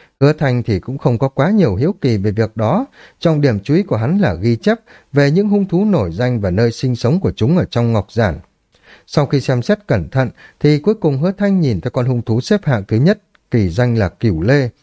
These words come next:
Con thú này có địa vị rất đặc thù ở trong Viêm Nguyệt Huyền Thiên Tộc, bởi vì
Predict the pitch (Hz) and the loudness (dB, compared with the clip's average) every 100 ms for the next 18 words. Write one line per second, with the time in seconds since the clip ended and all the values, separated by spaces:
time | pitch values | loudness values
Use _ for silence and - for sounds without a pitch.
0 | _ - - - - 196 220 220 139 175 | _ -20 -20 -20 -2 0 2 2 0 0
1 | 175 139 123 113 135 233 151 135 - 139 | 0 0 -2 -4 -2 -2 0 -4 -2 -2
2 | 123 101 - 185 185 190 170 113 110 110 | 0 0 0 0 2 2 0 -2 -4 -4
3 | 82 139 131 135 110 _ - - - 156 | -2 -4 -2 -2 -4 _ -20 -20 -2 0
4 | 143 | 2